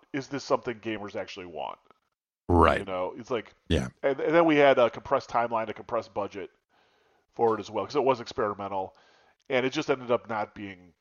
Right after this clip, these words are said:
Speaker 1: one, that great, and two, uh, competitive with, with what was already out there. And so that was the, that was kind of the, there's supposed to be one more game after that. It was a three-game deal, and then that, that kind of heralded the end of Kodiak Interactive.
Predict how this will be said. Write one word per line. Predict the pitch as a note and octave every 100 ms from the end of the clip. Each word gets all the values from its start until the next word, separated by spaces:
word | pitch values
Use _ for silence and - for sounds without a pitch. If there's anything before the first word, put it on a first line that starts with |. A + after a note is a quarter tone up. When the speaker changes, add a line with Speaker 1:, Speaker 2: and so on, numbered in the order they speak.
| _ _ _ _ _ _ -
Speaker 1:
one, | A2+ B2+ A2
that | A2 G2
great, | - F#2+ F#2 - _ _ -
and | G2+ G2+
two, | - B2+ A2+ A2 G#2 G2+ F#2 - _ -
uh, | G#2+ F#2+
competitive | A#2+ G#2+ A2+ G#2 G2+ F2+ _
with, | A#2+ G2+ _ _ _
with | A#2 - A#2
what | G#2
was | F#2
already | G#2+ F2+ E2+
out | E2+ F2
there. | F2 E2+
And | C2+ G#2
so | - F#2+
that | A#2 A2
was | A2+
the, | - G#2 F#2
that | C#3+
was | C3+ -
kind | C#3 B2
of | A#2
the, | A2 G2+ _ - -
there's | D3
supposed | F3 F3
to | E3+
be |
one | A#2+ B2+
more | C3+
game | C3+ C#3 C#3
after | C3+ D3+
that. | D3 D3+ - -
It |
was | A#2+ G#2+
a |
three-game | - C3 A#2+ A2+ G#2
deal, | A#2 B2+ A2+
and |
then | A2 G#2
that, | A2 G2+ - _ _ _ _ _ _ -
that | C#3 C3
kind | C#3
of | G#2+
heralded | B2+ A#2 G#2 G#2 G#2
the | G2
end | F#2+
of | E2+ -
Kodiak | - E2+ E2 -
Interactive. | D2+ D2 - -